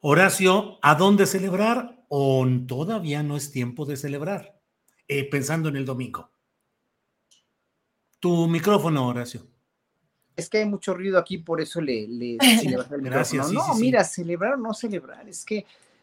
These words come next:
Speaker 2: eh, a-, hablando de las encuestas, primero que nada, como decía Luisa, este, mucha gente en Tamaulipas, y lo sé también por, por, por exper-, por, por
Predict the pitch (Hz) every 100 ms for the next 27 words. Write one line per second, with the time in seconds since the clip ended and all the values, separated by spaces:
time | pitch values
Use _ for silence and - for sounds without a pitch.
0 | _ - - - - - 220 - 233 302
1 | 359 185 156 156 147 147 - - - 160
2 | 156 180 - 127 123 160 156 135 127 131
3 | 156 147 131 147 226 _ _ _ - 147
4 | - 170 - - 175 196 254 277 - 311
5 | - - - - - 226 226 196 170 185
6 | 185 262 _ _ _ - 165 165 165 156
7 | 147 165 170 160 180 202 - 143 139 170
8 | 170 165 156 160 156 143 - 120 120 120
9 | 113 113 113 110 101 _ _ _ 117 120
10 | _ 127 - 127 123 - 120 117